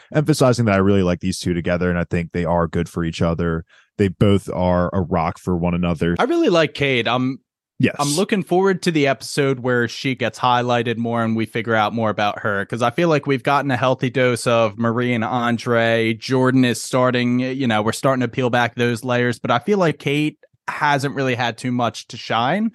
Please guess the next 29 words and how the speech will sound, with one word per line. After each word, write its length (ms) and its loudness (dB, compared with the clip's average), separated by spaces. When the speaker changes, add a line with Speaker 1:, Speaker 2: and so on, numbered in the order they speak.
Speaker 2:
So 100 4
I'm 120 4
Speaker 1:
Mm-hmm. 120 2
Speaker 2:
looking 200 -2
forward 380 2
to 60 -8
learning 240 -2
more 300 -4
about 220 -6
her. 260 -12
Speaker 1:
Agreed. 180 0
Speaker 2:
Uh, 240 2
but 100 0
Speaker 1:
Love 160 2
Cape. 280 -6
Speaker 2:
moving 260 2
on, 500 2
we 140 0
have 420 0
Jordan 560 2
catching 400 -2
up 140 0
with 180 -2
Marie, 720 0
and 240 -4
Jordan 300 2
is 120 -4
grateful 1000 -2
that 420 0